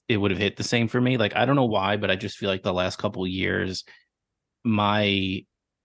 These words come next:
understanding and enjoyment of movies is just on another level. Um, I don't know if it's 'cause I never paid that much attention, or I just have s-, massive A D D, and I always kinda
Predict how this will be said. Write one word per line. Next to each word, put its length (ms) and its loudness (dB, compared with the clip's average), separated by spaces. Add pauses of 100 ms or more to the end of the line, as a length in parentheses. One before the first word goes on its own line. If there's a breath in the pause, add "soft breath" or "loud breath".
(140)
understanding 1040 0 (340)
and 120 -2
enjoyment 520 0
of 100 -2
movies 520 -2
is 100 -4
just 180 -4
on 140 0
another 260 0
level. 460 0 (480 loud breath)
Um, 680 0
I 140 2
don't 100 4
know 140 4
if 100 -4
it's 480 -4 (160)
'cause 220 0
I 300 2 (240)
never 380 0 (200)
paid 220 0
that 120 2
much 160 -2
attention, 640 0
or 400 0
I 120 0
just 160 -6
have 220 0 (160)
s-, 120 -8
massive 440 0
A 160 2
D 140 -4
D, 420 -2 (400 loud breath)
and 160 0
I 60 4
always 260 2
kinda 480 0